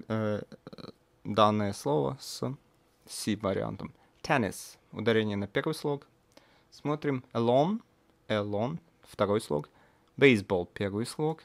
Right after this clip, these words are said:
Defeat, второй слог. Exercise, Exercise.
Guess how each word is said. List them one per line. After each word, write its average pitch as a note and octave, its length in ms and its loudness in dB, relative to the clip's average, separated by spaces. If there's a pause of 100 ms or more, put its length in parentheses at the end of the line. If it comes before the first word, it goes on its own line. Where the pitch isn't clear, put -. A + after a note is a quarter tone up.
(100)
Defeat, A2+ 760 0
второй G2 320 -4
слог. - 280 -14 (640)
Exercise, - 1040 -4 (840)
Exercise. - 1000 -8